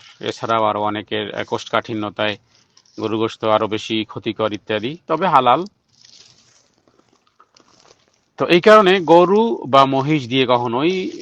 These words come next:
কোরবানি হয়নি। তবে প্রশস্ততা রয়েছে, কারণ এগুলো, আহ, গৃহপালিত পশু, বাহিমাতুল আনআম।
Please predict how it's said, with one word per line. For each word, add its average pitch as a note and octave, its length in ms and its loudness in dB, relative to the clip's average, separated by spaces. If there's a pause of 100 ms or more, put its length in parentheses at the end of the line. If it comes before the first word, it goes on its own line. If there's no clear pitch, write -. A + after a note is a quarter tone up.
(100)
কোরবানি A#2 360 -4
হয়নি। A2 280 -4
তবে D3+ 420 0 (760)
প্রশস্ততা D3+ 560 0
রয়েছে, B2+ 260 0
কারণ C#3 140 -2
এগুলো, A#2 360 0
আহ, A#2 180 -8
গৃহপালিত A2+ 640 -4
পশু, G#2+ 340 -8
বাহিমাতুল A2+ 500 -6
আনআম। G2+ 500 4